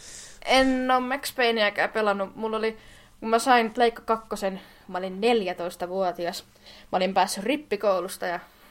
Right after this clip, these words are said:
mun sisko oli soittanut mulle yhtenä iltana, vähän, kenties vähän humaltuneenakin, että, että mitä sä haluut lahjaksi, mä, mä annan sulle vaikka mitä.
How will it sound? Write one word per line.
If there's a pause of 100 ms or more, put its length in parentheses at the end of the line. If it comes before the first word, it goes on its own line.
(140)
mun
sisko
oli
soittanut
mulle
yhtenä
iltana, (340)
vähän,
kenties
vähän
humaltuneenakin,
että, (460)
että (220)
mitä
sä
haluut
lahjaksi,
mä, (200)
mä (100)
annan
sulle
vaikka
mitä.